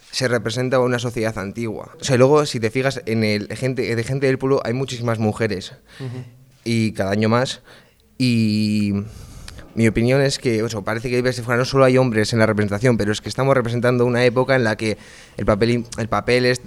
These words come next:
Speaker 1: el papel principal, digamos, pues era una lapidación, una ejecución, una,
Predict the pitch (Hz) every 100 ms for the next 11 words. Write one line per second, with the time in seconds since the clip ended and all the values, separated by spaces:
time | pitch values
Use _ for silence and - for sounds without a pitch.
0 | - 101 101 98 110 113 120 117 117 117
1 | 117 117 - - - - 117 107 104 120
2 | 110 104 110 98 98 104 101 98 110 98
3 | 98 - - 113 110 101 110 95 92 -
4 | 113 113 107 107 113